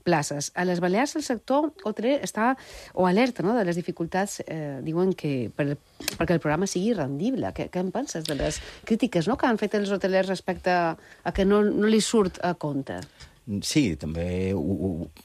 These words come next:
Speaker 2: nosaltres hem secundat una miqueta també aquestes crítiques, perquè
Speaker 1: Mhm.
Speaker 2: nosaltres també lo que volem és que els serveis que s'ofereixen als insersos siguin de qualitat. I si jo me poso a la pell d'un hoteler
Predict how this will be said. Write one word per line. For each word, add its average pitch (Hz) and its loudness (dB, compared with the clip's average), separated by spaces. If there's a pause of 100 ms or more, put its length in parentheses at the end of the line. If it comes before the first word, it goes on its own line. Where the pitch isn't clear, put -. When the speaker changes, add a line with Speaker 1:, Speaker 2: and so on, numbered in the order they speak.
(140)
Speaker 2:
nosaltres 95 4
hem 110 2
secundat 90 0
una 95 2
miqueta 85 -2
també 85 -2
aquestes - -6
crítiques, 98 0
perquè 87 -2
Speaker 1:
Mhm. - 4
Speaker 2:
nosaltres 85 2
també 90 0
lo 87 0
que 98 2 (180)
volem 95 2
és 104 -2
que - -2
els - -8
serveis 80 -2
que - -2
s'ofereixen 87 0
als 85 0
insersos 90 0
siguin 117 4
de 87 4
qualitat. 76 0 (500)
I - -6
si 78 0
jo 87 4
me 90 6
poso 92 2
a 80 -2
la 90 4
pell 85 2 (300)
d'un 87 2
hoteler 87 2